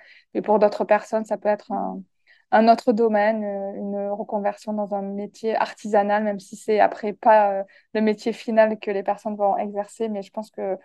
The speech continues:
se reconnecter à son énergie, à ses envies et ses besoins, c'est quand même la clé, comme tu nous l'expliques.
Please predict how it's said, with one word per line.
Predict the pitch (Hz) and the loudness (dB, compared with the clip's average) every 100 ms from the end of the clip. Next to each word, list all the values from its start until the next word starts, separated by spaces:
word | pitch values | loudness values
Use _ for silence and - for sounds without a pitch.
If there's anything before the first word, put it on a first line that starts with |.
| _ _ | _ _
se | - 240 | -2 2
reconnecter | 233 240 254 247 240 254 247 | 4 4 4 4 2 0 2
à | 220 196 196 196 | 2 0 -4 -6
son | - 208 | -10 -6
énergie, | 226 226 220 214 226 | 0 0 0 -8 -6
à | 208 196 | -4 -6
ses | 208 208 | -6 -2
envies | 208 214 233 | -2 -2 -8
et | |
ses | 220 202 | -8 -12
besoins, | 208 196 226 | -12 -8 -8
c'est | 233 202 | -8 -10
quand | 214 | -8
même | 202 202 | -8 -6
la | 196 | -8
clé, | - 226 262 | -6 -6 -6
comme | 254 202 | -8 -16
tu | - | -16
nous | 208 | -10
l'expliques. | 202 - - 262 - | -10 -10 -10 -10 -8